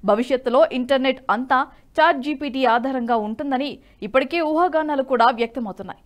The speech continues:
అయితే కేవలం చాట్ జీపీటీ మాత్రమే కాకుండా మరిన్ని జీపీటీ ఆర్టిఫిషియల్ ఇంటెలిజెన్స్‌లు పుట్టుకొస్తున్నాయి. తాజాగా Google ఇండియాలో పనిచేసే సాఫ్ట్‌వేర్ డెవలపర్ గీత జీపీటీని ఆవిష్కరించారు. ఇందులో భగవద్గీత సారాంశమంతా పొందుపరిచి ఉంటుంది.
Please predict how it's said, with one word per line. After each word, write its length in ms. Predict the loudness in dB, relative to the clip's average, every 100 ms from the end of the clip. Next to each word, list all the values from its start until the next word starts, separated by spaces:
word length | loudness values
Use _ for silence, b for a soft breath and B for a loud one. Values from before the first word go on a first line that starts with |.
| b b -4
అయితే 200 | -2 -2
కేవలం 400 | 0 2 0 -2
చాట్ 320 | 0 0 0 -6
జీపీటీ 420 | -8 -6 -8 -6 -2
మాత్రమే 440 | -2 -2 -2 -4
కాకుండా 540 | -2 -2 -2 0 0 -2 b b
మరిన్ని 520 | 0 2 0 -4 -6 -8 -14
జీపీటీ 560 | -8 -8 -8 -8 -8 -8 -2
ఆర్టిఫిషియల్ 580 | -2 0 -6 -4 -6 -6 -6
ఇంటెలిజెన్స్‌లు 600 | -4 -4 -6 -6 -4 -4
పుట్టుకొస్తున్నాయి. 640 | -4 -8 -8 -8 -10 -14 -16 _ 2
తాజాగా 360 | 4 4 2 0
Google 320 | 0 2 0
ఇండియాలో 380 | 0 0 4 6
పనిచేసే 580 | 4 2 -2 2 2
సాఫ్ట్‌వేర్ 540 | 2 0 -2 -2 0 2
డెవలపర్ 460 | 0 0 -2 -2
గీత 480 | -2 -6 -2 -2 -2 -8
జీపీటీని 800 | -8 -6 -6 -6 -6 -6 -6 -10 B B
ఆవిష్కరించారు. 840 | -2 -2 -6 -10 -8 -12 -16 -6
ఇందులో 240 | -2 0 2
భగవద్గీత 680 | 6 6 4 -2 -2 2
సారాంశమంతా 920 | 4 6 4 2 -2 -2 -2 2 4 4
పొందుపరిచి 680 | 2 -2 -2 -2 -4 -4
ఉంటుంది. 360 | -10 -10 -18